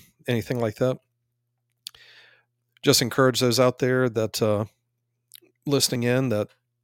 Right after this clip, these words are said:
if you haven't made your mind, today is the day of salvation. Make a decision to seek God with all your heart. You won't regret it.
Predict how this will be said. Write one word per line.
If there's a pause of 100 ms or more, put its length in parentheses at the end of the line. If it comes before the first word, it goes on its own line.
(440)
if
you
haven't
made
your
mind, (800)
today
is
the
day
of
salvation.
Make
a
decision
to
seek
God
with
all
your
heart.
You
won't
regret
it.